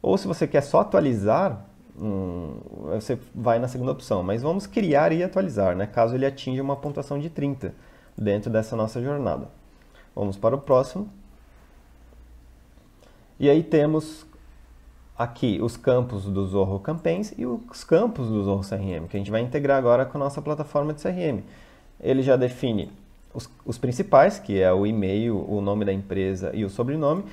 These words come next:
Eu posso mapear outros aqui, por exemplo. Vamos colocar um mais. Eu posso selecionar que também, eh, quero entrar com o primeiro nome do, do lead. Então eu coloco, mapeio aqui pro Zorro C R M o primeiro nome.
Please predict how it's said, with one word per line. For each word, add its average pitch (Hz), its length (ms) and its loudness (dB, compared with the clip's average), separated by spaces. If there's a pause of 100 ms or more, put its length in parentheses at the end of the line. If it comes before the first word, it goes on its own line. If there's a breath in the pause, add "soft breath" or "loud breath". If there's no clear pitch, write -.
(140)
Eu - 100 0
posso 135 300 6
mapear 170 380 2
outros 160 440 2
aqui, 101 180 -4
por 107 140 0
exemplo. 98 460 0
Vamos 95 240 -6
colocar 120 240 -6
um 165 100 -4
mais. 147 400 -4 (800)
Eu - 80 -8
posso 117 260 2
selecionar 123 680 0 (300 loud breath)
que - 100 -6
também, 123 520 2
eh, 92 120 -4
quero 123 280 4
entrar 123 460 2
com 151 140 -2
o 151 60 -2
primeiro 165 340 0
nome 151 340 0 (300)
do, 101 580 -2
do 135 140 -2
lead. 147 360 -4 (480 soft breath)
Então 117 340 -2
eu 127 60 0
coloco, 123 460 6
mapeio 123 460 2
aqui 120 120 -4
pro 110 200 -2
Zorro 113 220 0
C 127 120 -6
R 151 100 -2
M 139 260 -2
o 151 60 -2
primeiro 147 380 -2
nome. 95 300 -2